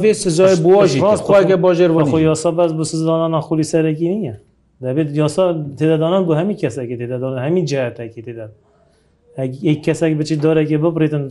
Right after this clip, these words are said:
Speaker 2: renge neçarja xwe bu sarmaya eyalê xwe biçî bibir. Bes eke hata girdin de milyonekê siz hata. Bes evet bijne me yê bir, yani ihtiraf jî kir me yê birî. Ji tu vê dadgeh, yani ئەرکی خۆی یاسایی ڕابێت.
Speaker 1: بەڵێ. زۆر سپاس کاک عەبدوڕەزاق.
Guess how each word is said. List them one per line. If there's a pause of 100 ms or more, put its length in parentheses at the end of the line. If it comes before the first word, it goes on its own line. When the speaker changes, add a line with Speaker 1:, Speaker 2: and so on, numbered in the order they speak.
Speaker 2:
renge (300)
neçarja
xwe
bu
sarmaya
eyalê
xwe
biçî
bibir. (540)
Bes
eke
hata
girdin
de
milyonekê
siz
hata. (540)
Bes
evet
bijne
me
yê
bir,
yani (120)
ihtiraf
jî
kir
me
yê
birî. (360)
Ji
tu
vê
dadgeh,
yani (720)
ئەرکی
خۆی (640)
یاسایی
ڕابێت. (160)
Speaker 1:
بەڵێ. (680)
زۆر
سپاس (220)
کاک
عەبدوڕەزاق.